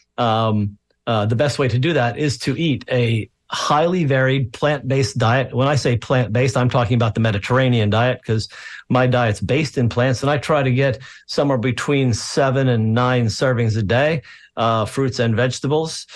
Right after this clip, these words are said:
Um, and then I branch out from there into meats and dairy and other things. But, um, the higher your, uh, fruits, the higher your uric acid. So you wanna limit your fruits to low glycemic fruits,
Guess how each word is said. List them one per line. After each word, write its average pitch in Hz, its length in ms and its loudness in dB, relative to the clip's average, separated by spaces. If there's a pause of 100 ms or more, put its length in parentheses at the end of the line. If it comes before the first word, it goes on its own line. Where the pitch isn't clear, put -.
(180)
Um, 113 500 2
and 127 180 0
then 131 100 2
I 120 160 0 (160)
branch 139 560 0
out 120 180 0
from 113 140 -2
there 139 280 2
into 117 640 0
meats 127 380 0
and 113 220 2
dairy 117 420 2
and 113 120 2
other 110 200 0
things. 95 500 -2 (460)
But, 110 400 0
um, 104 360 2 (1080)
the 127 300 2 (300)
higher 147 800 0
your, 123 560 2 (520)
uh, 113 340 0
fruits, 180 840 -2
the 135 160 -2
higher 131 360 0
your 120 180 0
uric 117 300 -2
acid. 156 380 0
So 127 120 -4
you 131 120 2
wanna 139 200 2
limit 135 280 0
your 101 100 -4
fruits 180 400 0
to 120 120 0
low 160 260 2
glycemic 107 480 -2
fruits, 165 360 -2